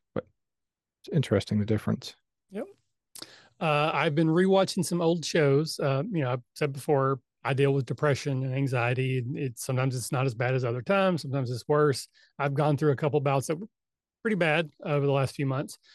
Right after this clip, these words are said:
Speaker 2: Uh, and one of the ways that my depression manifests is that I find comfort, basically comfort shows. Like, I, I'm more, I,
Speaker 1: Hmm.
Speaker 2: I don't try new things that could be good or bad.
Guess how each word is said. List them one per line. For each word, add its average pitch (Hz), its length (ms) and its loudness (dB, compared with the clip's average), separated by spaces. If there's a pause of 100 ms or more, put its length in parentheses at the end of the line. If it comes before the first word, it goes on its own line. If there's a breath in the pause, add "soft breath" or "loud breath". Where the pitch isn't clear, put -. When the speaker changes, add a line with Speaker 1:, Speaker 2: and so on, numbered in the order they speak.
(240 soft breath)
Speaker 2:
Uh, 135 260 -2
and 147 200 2
one 175 120 6
of 180 60 2
the 170 80 6
ways 160 280 4
that 135 220 0
my 139 200 0
depression 139 480 -2
manifests 175 600 2
is 139 200 0
that 143 280 0
I 147 360 2 (100)
find 143 300 0
comfort, - 560 -4 (480 soft breath)
basically 160 260 2
comfort - 400 -2
shows. 143 240 -4
Like, 135 140 -4
I, 143 220 0
I'm 139 180 0
more, 165 300 4
I, 156 160 -4
Speaker 1:
Hmm. 120 120 0
Speaker 2:
I 156 60 0
don't 190 320 0
try 165 260 2
new 214 240 4
things 170 500 2 (220)
that 151 200 -2
could 202 160 2
be 196 80 2
good 175 160 2
or 165 40 4
bad. 139 440 0